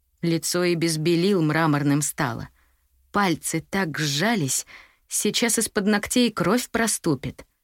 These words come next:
Дарена аж испугалась за свою девочку. «Устяша, ты что?» Губы шевельнулись,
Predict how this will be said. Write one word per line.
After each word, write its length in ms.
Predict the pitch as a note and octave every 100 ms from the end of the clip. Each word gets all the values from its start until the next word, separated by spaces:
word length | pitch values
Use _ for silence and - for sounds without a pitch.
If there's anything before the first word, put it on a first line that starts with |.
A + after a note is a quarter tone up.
| _ _ _ _ -
Дарена 640 | D3 D#3 D#3+ G3 E3 D3
аж 160 | C#3+
испугалась 580 | - - G#3 F#3 C3 C3+
за 120 | C3+
свою 360 | C#3 D3 C#3 C#3
девочку. 580 | C3+ C3 A2+ - - C3 _ _ _ _ _ _ _ _ _ _ _
«Устяша, 800 | F#3 D#3+ - G#3 G3+ D3 - A#2 - _ _ _ _
ты 160 | - C4+
что?» 480 | A#3+ - A#3 C#3 B2 _ _ _ _ _ _ _ _ _ _ _ _ _
Губы 360 | F3+ F3+ G#3 F3+
шевельнулись, 920 | - F#3 F3+ F3 G#3 A3 C3+ - -